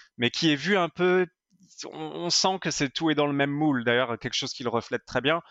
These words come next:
c'est qu'à partir du, du menu principal du trois, on peut accéder à toutes les missions du deux, à toutes les missions du un, ce qui est vraiment bien. La plupart ont même été remasterisés quand il y a eu un peu, euh,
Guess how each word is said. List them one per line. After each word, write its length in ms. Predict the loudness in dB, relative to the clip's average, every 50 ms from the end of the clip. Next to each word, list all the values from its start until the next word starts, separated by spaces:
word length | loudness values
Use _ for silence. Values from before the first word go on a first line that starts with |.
| -20 -20 -20 _
c'est 140 | -6 -6 -2
qu'à 220 | 0 2 0 2
partir 340 | 0 -2 -4 -2 -2 -4 -4
du, 600 | -4 -8 -12 -12 -10 -12 -12 -12 -14 -14 -16 -18 -14
du 160 | -10 -6 -4
menu 240 | -2 -2 -2 -4 -4
principal 500 | -4 -6 -4 -4 -4 -6 -4 -4 -4 -4
du 120 | -6 -12
trois, 180 | -6 -2 -2 0
on 80 | 0 -2
peut 120 | -2 -4
accéder 280 | -4 -4 -6 -4 -4 -4
à 60 | -4
toutes 180 | -4 -8 -10
les 60 | -8 -8
missions 260 | -8 -8 -8 -10 -10
du 140 | -10 -12 -6
deux, 280 | -2 -2 0 0 0
à 60 | -2
toutes 160 | -4 -6 -12 -12
les 80 | -10
missions 280 | -10 -10 -10 -10 -12 -12
du 160 | -12 -12 -6
un, 180 | -4 -2 -2 -2 -4 -10 -20 -20 -12
ce 80 | -10 -2
qui 100 | 0 0
est 40 | 0
vraiment 340 | 2 0 0 0 0 -2
bien. 260 | 0 0 2 2 2 0
La 80 | -2
plupart 340 | -4 -6 -10 -4 -2 -2 0
ont 60 | 0
même 180 | -2 -4 -4 -4
été 160 | -6 -8 -10
remasterisés 760 | -10 -10 -8 -8 -10 -12 -12 -14 -14 -14 -12 -10 -8 -8 -8
quand 220 | -8 -12 -16 -16
il 60 | -16
y 20 | -14
a 60 | -12
eu 160 | -10 -10 -10
un 80 | -10 -12 _
peu, 220 | -10 -8 -6 -6
euh, 40 | -8